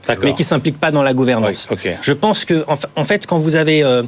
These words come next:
Speaker 2: ça se comprend un petit peu intuitivement, quand vous avez au capital de votre entreprise beaucoup d'actionnaires qui ne jouent pas, plus leur rôle de gouvernance, qui sont là, passifs et qui attendent, et cetera.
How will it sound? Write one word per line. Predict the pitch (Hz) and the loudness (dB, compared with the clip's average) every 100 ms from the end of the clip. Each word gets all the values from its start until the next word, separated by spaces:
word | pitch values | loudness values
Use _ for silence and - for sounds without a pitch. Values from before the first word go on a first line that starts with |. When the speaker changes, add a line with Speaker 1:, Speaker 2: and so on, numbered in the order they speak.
| - - | -6 -4
Speaker 2:
ça | 190 | -4
se | - | -2
comprend | 226 - 269 | -2 0 2
un | 208 | 2
petit | 180 | 0
peu | 165 170 | 0 0
intuitivement, | 143 160 139 135 135 127 | 0 -2 -2 0 2 0
quand | 143 160 | 0 0
vous | 175 180 | 2 2
avez | 175 165 208 208 | 2 2 2 2
au | 147 | -2
capital | 175 165 160 - 175 160 | -2 -4 -4 0 0 2
de | |
votre | 131 131 - | 0 0 -2
entreprise | 139 135 123 131 120 101 - - - | -2 -2 -2 0 0 -2 -10 -16 -4
beaucoup | 175 - 220 | -2 0 0
d'actionnaires | 196 - 175 226 240 | 0 0 2 2 0
qui | 180 | 0
ne | 143 | 2
jouent | 156 | 2
pas, | 208 202 - | 0 -2 -2
plus | 262 269 | 0 2
leur | 170 | 2
rôle | 165 147 | 2 2
de | |
gouvernance, | 135 131 117 110 - | 2 2 2 0 -2
qui | 190 | -2
sont | - 175 | 0 2
là, | 160 | 2
passifs | 180 143 - 165 143 | 0 -2 -4 -4 -4
et | |
qui | - 123 | -2 -2
attendent, | 131 123 | -2 -2
et | 117 | 0
cetera. | 120 117 107 | -2 -2 -2